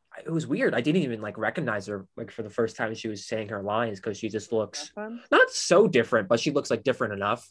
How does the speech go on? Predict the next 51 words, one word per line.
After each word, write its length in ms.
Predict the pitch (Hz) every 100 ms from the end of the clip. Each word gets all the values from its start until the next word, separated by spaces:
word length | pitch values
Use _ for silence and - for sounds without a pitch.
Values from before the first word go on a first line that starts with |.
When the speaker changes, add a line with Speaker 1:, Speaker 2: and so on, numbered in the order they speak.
| -
Speaker 1:
Kinda 200 | 214 151
similar 280 | - 113 127
Speaker 2:
Yeah. 40 |
Speaker 1:
to, 80 | -
like, 100 | 101
a 40 |
Nick 180 | 110 113
Cage, 520 | - 107 117 160 - _ - - _ 131
when 100 | 117
it 40 |
was 120 | 101
like, 180 | 98 95
"Is 80 | -
that, 200 | 151 220 -
is 80 | -
that 80 | -
Jennifer 240 | 165 208 - 180
Jason 240 | 165 180
Leigh?" 140 | 202 - _ 117
And 80 |
I 20 | 113
have 100 | 113
to, 60 |
like, 120 | 107
Google 240 | 113 107 113
it. 80 | -
Speaker 2:
Um, 100 | 349
Speaker 1:
Oh, 20 |
it 60 |
is 100 | 494 480
Jennifer 220 | - 214
Jason 280 | - - -
Leigh. 40 |
Whoa! 380 | 302 339 311 233
Speaker 2:
yeah. 160 | 151 - - - _ -
Yeah, 100 | 233
Speaker 1:
She's 80 | 220
Speaker 2:
yeah, 20 |
Speaker 1:
very, 160 | 190 196
Speaker 2:
exactly. 200 | - 233
Speaker 1:
she's 80 | 196
very 500 | 208 202 196 190 -
snappy. 480 | - - 123 - 98
I 80 | 113
liked 240 | 123 120
her 140 | 113 95
as 100 | 92
the 60 |
little 200 | 95 92
Speaker 2:
Mm-hmm. 80 | -
Speaker 1:
sister. 360 | 170 165 -